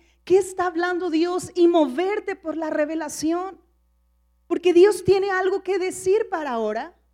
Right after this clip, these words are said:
A lo mejor le has estado preguntando, "Señor, eh, voy a invertir, voy a abrir una nueva vertiente de mi negocio, ¿con qué tipo de clientes me voy a dirigir?".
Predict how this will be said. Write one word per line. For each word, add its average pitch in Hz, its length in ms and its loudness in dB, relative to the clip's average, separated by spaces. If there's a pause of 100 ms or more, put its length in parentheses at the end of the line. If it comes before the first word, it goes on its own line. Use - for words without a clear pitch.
(360)
A 302 60 -4
lo 320 80 2
mejor 339 160 0
le 359 80 -6
has 370 140 -8
estado 370 340 -4
preguntando, 339 640 -4
"Señor, 330 440 -6 (1000)
eh, 294 340 0
voy 320 160 2
a 339 40 2
invertir, 330 440 0
voy 349 160 -4
a 320 60 -2
abrir 339 340 0
una 339 180 0
nueva 330 380 -2
vertiente 320 540 -2
de 339 120 -2
mi 320 120 -4
negocio, 311 640 -6
¿con 302 180 -2
qué 320 160 -6
tipo 339 300 -2
de 311 100 -4
clientes 311 480 -6
me 311 120 -4
voy 311 180 -6
a 311 80 -2
dirigir?". 320 640 -4